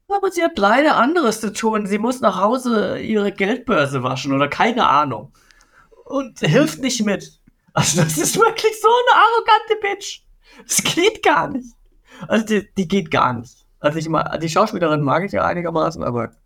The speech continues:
Captain Marvel ist meh. Super, aber ich schieb sie jetzt hier noch hinter Nick Fury.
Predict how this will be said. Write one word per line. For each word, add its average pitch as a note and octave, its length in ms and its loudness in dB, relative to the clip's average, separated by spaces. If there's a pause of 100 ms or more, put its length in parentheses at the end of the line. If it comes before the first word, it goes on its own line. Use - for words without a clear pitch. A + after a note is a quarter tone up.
(720)
Captain - 260 -6
Marvel B2 240 2
ist A2 160 -6
meh. A2+ 300 0 (500)
Super, - 340 -2
aber D#3+ 200 0
ich D#3+ 260 -4
schieb A#3 320 -4
sie G#3+ 140 -4
jetzt F3+ 200 -2
hier G#3 140 -2
noch G3 260 -2 (200)
hinter C#4+ 320 2
Nick A3+ 240 0
Fury. E3 520 0